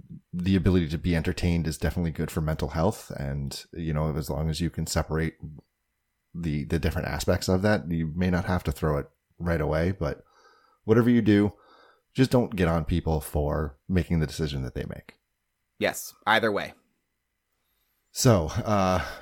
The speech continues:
Speaker 1: another voice joined in the chorus is Brian Kibler, who shared his thoughts on this. He has a very lengthy post, which you can find, uh, on his Twitter and his personal site. Uh, but he did inform the community that,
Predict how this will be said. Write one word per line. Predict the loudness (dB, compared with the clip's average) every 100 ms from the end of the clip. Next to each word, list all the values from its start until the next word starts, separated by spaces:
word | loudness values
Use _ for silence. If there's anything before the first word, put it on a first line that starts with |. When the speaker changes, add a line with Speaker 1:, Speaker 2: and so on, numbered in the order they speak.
| -2
Speaker 1:
another | 2 4 2
voice | 4 4 2
joined | 2 2 2
in |
the | 0
chorus | 2 4 4 2
is | 2 2
Brian | 2 0 0
Kibler, | 4 6 6 6
who | 6
shared | 4 6 6
his | 6 4
thoughts | 2 4
on | 4
this. | 4 2
He | 6
has | 6
a | 6
very | 4 4
lengthy | 4 2 2 0
post, | 2 2 2 0
which | -4 -4
you |
can | -6 -8
find, | -4 -2 0 -2 -4
uh, | -4 -4 -4 -6
on | -6
his | -4 -6
Twitter | -4 -4 -2 -2
and | -2 -2
his | -4
personal | 2 2 2 -2
site. | 2 0 0 -6 -6
Uh, | 0 0 0
but | -2 -2
he | 0
did | 2 2 0
inform | -2 -2 2 4 6
the | 4
community | 2 2 4 2 2 2
that, | 2 0 -2